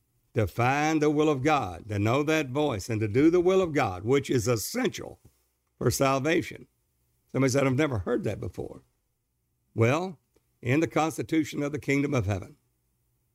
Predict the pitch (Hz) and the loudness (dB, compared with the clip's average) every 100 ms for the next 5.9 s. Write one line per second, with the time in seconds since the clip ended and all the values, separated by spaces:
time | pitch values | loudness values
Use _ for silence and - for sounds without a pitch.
0 | _ _ _ _ _ _ 127 160 156 113 | _ _ _ _ _ _ 4 4 4 0
1 | 135 147 131 127 151 139 127 117 123 110 | -2 -2 -2 -2 -2 -2 -4 -2 -2 0
2 | 113 92 110 87 - - _ _ _ _ | -4 -2 -4 -4 -12 -20 _ _ _ _
3 | _ _ _ _ _ _ _ - 123 131 | _ _ _ _ _ _ _ -2 0 2
4 | 151 135 131 127 147 131 98 85 85 120 | 2 0 -2 0 2 2 0 -2 -4 -4
5 | - 143 143 120 - 160 - 107 | -2 -2 -2 -6 0 2 2 -4